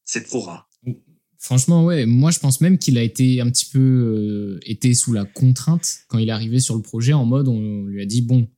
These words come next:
Speaker 2: j'ai mon histoire, j'ai besoin d'un personnage, j'ai besoin que ce soit toi qui fasses ce personnage, euh, t'arrives sur tel son et tout, malin. » Tu vois, on lui a mis le contexte, on lui a posé un truc, on lui a dit, « Est-ce que t'es chaud ou pas ? »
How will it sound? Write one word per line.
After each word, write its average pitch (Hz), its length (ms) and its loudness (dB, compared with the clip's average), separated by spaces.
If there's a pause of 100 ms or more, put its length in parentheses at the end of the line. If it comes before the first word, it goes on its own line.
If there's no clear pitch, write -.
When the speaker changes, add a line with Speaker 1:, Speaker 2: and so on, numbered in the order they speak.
(440)
Speaker 2:
j'ai 107 220 0
mon 104 180 0
histoire, 117 640 -4 (120)
j'ai 107 160 -6
besoin 110 180 -2
d'un 107 140 -4
personnage, 110 760 -4 (420)
j'ai 104 120 -2
besoin 113 200 2
que 120 80 2
ce - 80 -6
soit 104 180 -4
toi 147 180 -2
qui - 120 -6
fasses 117 220 -6
ce - 60 -4
personnage, 110 800 -2 (320)
euh, 92 180 -2
t'arrives 107 240 -4
sur 104 220 -4
tel 104 160 0
son 131 200 4
et 117 60 2
tout, - 140 -4
malin. » 110 400 -2
Tu - 80 -4
vois, 131 120 -2
on 127 60 -2
lui 127 140 4
a 127 40 4
mis 139 120 4
le 143 80 0
contexte, 139 440 -2
on 127 40 -2
lui 117 100 -2
a 113 80 -8
posé 120 220 0
un 123 60 0
truc, 139 200 -4
on 123 60 -4
lui 107 140 -4
a - 20 -6
dit, « 120 240 -2
Est-ce 107 120 -6
que 123 80 -2
t'es 110 180 -2
chaud 117 200 -2
ou 110 120 0
pas ? » 113 380 -8